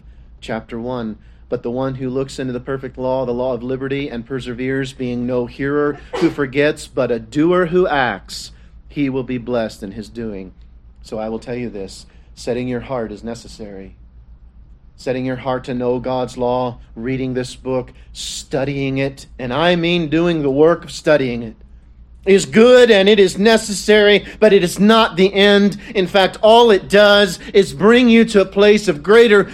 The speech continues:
responsibility before God. Ezra had not set his heart to study just to know and impress his fellow scribes,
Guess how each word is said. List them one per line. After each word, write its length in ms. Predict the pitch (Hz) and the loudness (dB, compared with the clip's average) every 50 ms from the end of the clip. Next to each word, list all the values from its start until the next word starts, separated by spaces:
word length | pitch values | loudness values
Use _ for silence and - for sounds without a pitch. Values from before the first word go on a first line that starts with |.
| - - | 0 2
responsibility 1080 | 180 180 - - - 202 190 190 190 185 - 185 160 156 196 196 185 185 175 180 175 | 2 2 2 0 0 2 4 4 2 0 -2 -2 0 2 2 4 4 4 2 2 0
before 400 | 175 175 170 - 175 175 180 170 | -2 -4 -8 -6 -4 -4 -4 0
God. 480 | 147 165 160 160 160 151 147 143 139 - - - - - | 2 4 4 4 4 4 2 0 -4 -8 -16 -20 -8 0
Ezra 340 | - 170 180 160 180 185 175 | 2 2 2 4 2 0 2
had 220 | 165 175 175 156 | 2 0 0 0
not 380 | 170 170 180 185 196 - - - - - - | 0 0 0 0 0 -2 -4 -12 -20 -20 -20
set 400 | - - - - 190 185 190 - | -16 -10 0 2 2 2 2 0
his 220 | 151 170 170 160 - | -2 -4 -4 -4 -2
heart 340 | 175 175 170 180 165 - | 0 2 2 2 0 -2
to 80 | - 156 | -6 -6
study 580 | - - - - 180 175 160 160 151 147 135 - - - | -6 -4 0 2 2 4 4 2 0 -2 -4 -8 -14 -16
just 380 | - 127 156 160 143 - - - | -6 0 0 0 0 0 -6 -10
to 100 | - 156 | -8 -8
know 640 | 143 147 156 170 190 196 196 175 143 127 127 131 127 - - - - 147 | -6 -4 0 2 4 6 6 4 4 2 -2 -4 -6 -8 -14 -12 -6 -2
and 120 | 165 156 | -2 0
impress 440 | 151 147 - - 185 170 165 165 - | -2 -2 -2 0 2 2 2 0 -2
his 200 | 175 147 135 - | -4 -6 -6 -4
fellow 280 | - 170 160 151 147 | -2 0 2 2 0
scribes, 840 | 143 - - 156 143 139 135 123 117 110 110 - - - - - - | -2 -4 -2 -2 0 0 0 0 -2 -4 -8 -14 -18 -18 -18 -20 -20